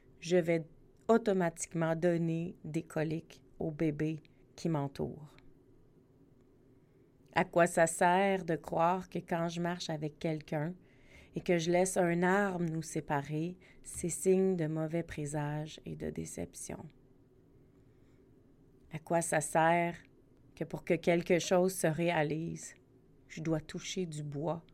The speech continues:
afin d'attirer la bonne fortune ou le bon sort sur ce projet-là ?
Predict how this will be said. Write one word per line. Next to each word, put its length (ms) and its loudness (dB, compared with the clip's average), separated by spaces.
afin 280 -2
d'attirer 680 2
la 160 2
bonne 240 0
fortune 680 -2
ou 120 -4
le 120 0
bon 280 -2
sort 440 -4
sur 200 -10
ce 140 -10
projet-là ? 600 -10